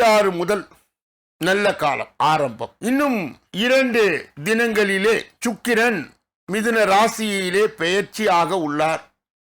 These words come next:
இதனால் சில ராசிக்காரர்களுக்கு ராஜயோகம் ஆரம்பமாகும். அந்த அதிர்ஷ்ட ராசிகளை பற்றி இந்த பதிவிலே நாம் காணலாம். சுக்கிரன் அறிவு, அழகு, பேச்சாற்றல், செல்வம், திறமை, செழிப்பு, திருமண வாழ்க்கை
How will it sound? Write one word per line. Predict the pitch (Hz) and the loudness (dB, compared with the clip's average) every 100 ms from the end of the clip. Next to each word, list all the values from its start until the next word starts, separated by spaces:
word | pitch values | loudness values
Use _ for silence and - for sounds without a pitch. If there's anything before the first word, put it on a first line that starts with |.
| _ | _
இதனால் | 170 180 185 214 214 | -4 0 2 2 2
சில | 170 170 156 | -2 -2 0
ராசிக்காரர்களுக்கு | 156 202 - - - 185 170 160 151 147 - 196 | 0 0 -4 -10 -2 2 2 0 0 -2 -4 -4
ராஜயோகம் | 143 175 202 196 165 147 180 180 - | -2 0 0 0 0 -2 -6 -8 -4
ஆரம்பமாகும். | 139 185 190 165 156 127 - | -2 0 -2 -4 -4 -6 -6
அந்த | - 190 175 - | -6 -2 -2 0
அதிர்ஷ்ட | 156 202 220 269 254 | 0 0 -2 0 2
ராசிகளை | 214 185 202 196 175 | 4 2 -2 -2 -4
பற்றி | - 156 - 202 | -6 -8 -8 -10
இந்த | 165 - | -6 -6
பதிவிலே | 143 160 180 165 160 | -4 -6 -4 -4 -4
நாம் | 143 127 - | -4 -8 -8
காணலாம். | 120 101 98 - _ - | -10 -10 -18 -20 _ -6
சுக்கிரன் | 214 - 254 285 311 285 - 190 | -6 -2 0 2 2 -2 -2 0
அறிவு, | 233 277 240 262 247 180 | 0 0 -2 -4 -2 0
அழகு, | 196 214 233 233 - | 0 2 0 -2 -6
பேச்சாற்றல், | 175 202 196 202 190 - 180 190 | -4 -4 -2 0 0 -2 -8 -8
செல்வம், | - 160 165 165 160 _ | -6 -6 -4 -6 -6 _
திறமை, | 156 165 160 151 - | -4 -4 -4 -6 -8
செழிப்பு, | - 190 226 - - 247 - | -6 -4 -4 -8 -8 -10 -6
திருமண | 196 196 185 165 139 | -6 -4 -2 -2 -2
வாழ்க்கை | 147 147 - 131 | -2 -2 -8 -14